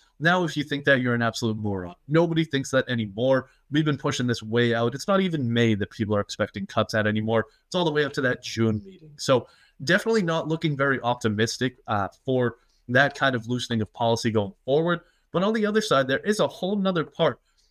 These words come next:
of the Federal Reserve and how they control our economic lives that nobody ever really talks about. And that is, of course, gonna be the Fed balance sheet. So this is, of course, the assets that the Federal Reserve buys from the Treasury.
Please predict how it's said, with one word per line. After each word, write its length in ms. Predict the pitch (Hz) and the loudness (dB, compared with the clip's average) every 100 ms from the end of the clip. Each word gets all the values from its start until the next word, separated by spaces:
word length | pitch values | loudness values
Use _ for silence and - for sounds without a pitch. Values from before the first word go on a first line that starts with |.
| - | -4
of 160 | 156 | -2
the 100 | 165 | 0
Federal 280 | 156 156 143 | 0 0 2
Reserve 400 | 135 120 120 120 | 0 2 2 2
and 100 | 113 | 0
how 140 | 117 117 | 0 0
they 100 | 120 | 0
control 460 | 117 - 120 117 | -4 -2 0 0
our 180 | 110 110 | 0 -2
economic 440 | 117 117 101 95 117 | -2 -2 -2 -4 0
lives 320 | 131 135 139 | 2 2 0
that 100 | 107 | 2
nobody 300 | 101 104 101 | 2 4 2
ever 160 | 98 | 2
really 180 | 95 90 | 0 -2
talks 400 | - - 127 127 | -6 -4 -4 -2
about. 300 | 123 131 127 _ _ - | 2 2 0 _ _ -2
And 80 | 165 | 0
that 80 | |
is, 120 | 170 165 | 2 0
of 100 | 156 | -2
course, 240 | 156 147 | -2 -2
gonna 120 | 143 | -2
be 120 | 139 | -2
the 100 | 131 | 0
Fed 300 | 123 120 127 - | -2 0 0 0
balance 340 | 113 117 110 - | 0 2 0 -4
sheet. 240 | - 98 _ _ _ - | -6 -6 _ _ _ 0
So 120 | 135 | 2
this 160 | 175 | 4
is, 100 | 196 | 2
of 80 | 180 | -2
course, 280 | - 156 151 | -2 -2 -2
the 200 | 135 131 | -2 0
assets 380 | 123 123 127 120 | 0 0 0 -2
that 100 | 113 | -4
the 80 | 113 | -2
Federal 280 | 117 110 110 | 0 2 2
Reserve 320 | 104 110 - | 2 0 0
buys 240 | 101 101 | -6 -8
from 140 | - 95 | -12 -20
the 60 | |
Treasury. 540 | - 131 139 139 139 | -4 0 2 2 0